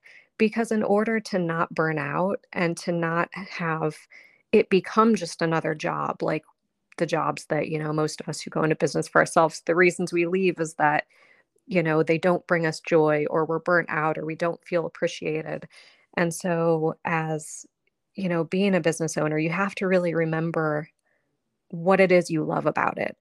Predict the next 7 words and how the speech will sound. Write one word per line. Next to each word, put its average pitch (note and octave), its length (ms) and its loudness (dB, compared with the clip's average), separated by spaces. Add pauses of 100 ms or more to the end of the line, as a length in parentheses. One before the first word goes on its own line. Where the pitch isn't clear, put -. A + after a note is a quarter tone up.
And F3+ 160 2
for F3 160 2
me, F3 500 0 (140)
it's, - 400 0
it's F3+ 200 2
about, D#3+ 520 4
um, D#3 440 -8